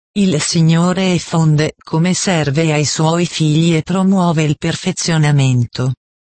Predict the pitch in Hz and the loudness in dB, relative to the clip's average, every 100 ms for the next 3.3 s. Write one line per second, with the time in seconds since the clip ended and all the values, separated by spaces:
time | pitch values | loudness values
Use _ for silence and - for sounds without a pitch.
0 | _ _ _ _ - - 202 190 190 - | _ _ _ _ -8 -2 0 2 0 0
1 | 190 180 226 196 156 170 202 190 - 175 | 0 0 0 2 2 2 -2 -6 -6 -2
2 | 151 139 127 151 147 175 151 143 - 202 | 0 -2 -2 -2 0 0 0 -2 -2 -4
3 | _ - | _ -6